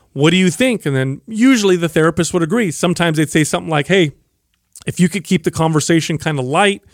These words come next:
in the workout because stress is, tends to trigger so-and-so." Um, and of course, this is all the, with the permission of the, of the client.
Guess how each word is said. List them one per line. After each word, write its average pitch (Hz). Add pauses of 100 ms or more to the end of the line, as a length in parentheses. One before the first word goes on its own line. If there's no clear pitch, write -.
(380)
in 151
the 156
workout 147
because 151
stress 147
is, 139 (200)
tends 139
to 139
trigger 156
so-and-so." 135 (420)
Um, 139
and 151
of 143
course, 147
this 160
is 139
all 135
the, 135
with 143
the -
permission 131
of 120
the, 120
of 131
the 135
client. 160